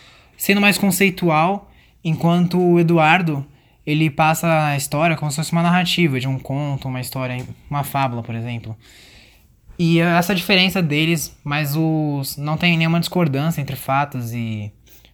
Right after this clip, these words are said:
posicionamentos históricos, eles são bem que concordam. O André vai começar explicando o pod-, no podcast sobre a questão do, da população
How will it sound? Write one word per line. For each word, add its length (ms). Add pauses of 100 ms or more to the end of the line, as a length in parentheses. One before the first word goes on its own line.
posicionamentos 480
históricos, 560
eles 200
são 160
bem 160
que 400
concordam. 580 (960)
O 80
André 200
vai 100
começar 360
explicando 840 (340)
o 80
pod-, 360
no 160
podcast 760 (300)
sobre 200
a 40
questão 420
do, 640 (720)
da 160
população 800